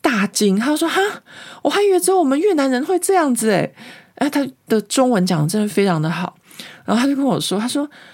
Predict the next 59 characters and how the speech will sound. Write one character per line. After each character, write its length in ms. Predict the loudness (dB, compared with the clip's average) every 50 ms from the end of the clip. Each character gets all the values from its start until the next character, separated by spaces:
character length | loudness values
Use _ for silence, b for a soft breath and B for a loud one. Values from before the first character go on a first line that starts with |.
| B B
她 160 | -8 -2 -2
也 80 | -2 0
不 120 | 0 -2
交 200 | 0 2 2 2
越 100 | 2 2
南 220 | 2 2 2 0 0
朋 200 | 0 0 0 2
友， 320 | 2 2 2 2 0 -2 -4 _
因 120 | -2 0 2
为 180 | 0 0 -2 -2
越 100 | -2 0
南 160 | 0 2 2
人 100 | 2 2
的 240 | 2 2 2 0 0
这 180 | -4 -6 -6 -4
些 120 | -2 -2
新 220 | -2 -2 -2 -2 0
娘 260 | 0 0 0 -2 -4 -4
都 180 | -2 -2 0
是 180 | 0 0 -2 -4 -8 _
嫁 160 | -4 -2 -2 0
到 120 | 0 0
台 160 | 0 0 0 0
湾 120 | 0 0
来， 180 | 0 -2 -2 -4
都 140 | -2 -2 0
会 160 | 2 0 0
这 80 | 0 -2
样 140 | -2 -2
子 60 | -4 -2
互 120 | -2 -2
相 220 | -2 0 -2 -2
比 100 | -2 -2 -2
来 100 | -2 -2
比 180 | -4 -4 -6
去。 340 | -6 -6 -4 -4 -4 -4 B B B B B B B B B B B -4
哦， 180 | -2 -2 -2
所 180 | -2 -2 0 0
以 120 | 0 0
其 260 | -2 -4 -6 -4 -4
实 80 | -6 -6 -8 -6
这 160 | -2 -2 0
个 80 | 0 0
呢， 220 | 0 0 0 -2
就 140 | -2 -4 -4
是 160 | -2 -2 0
人 240 | 0 -2 -2 -2 -4
性。 320 | -4 -4 -4 -4 -4 -6 -8 -12 _ _ _ B B B B B B B B B B B
啊， 140 | B -20 -16 -12 -10 -6
这 160 | -4 -2 0
个 340 | 0 0 0 2 0 0 -2
不 160 | -2 -4 -2
管 220 | 0 0 0 0 -2
你 80 | -4
是 180 | -4 -4 -2 -2
哪 240 | -2 -2 -4 -4 -4
里 140 | -4 -4
人 200 | -6 -8 -10 -12 -12 -12
哦， 100 | -12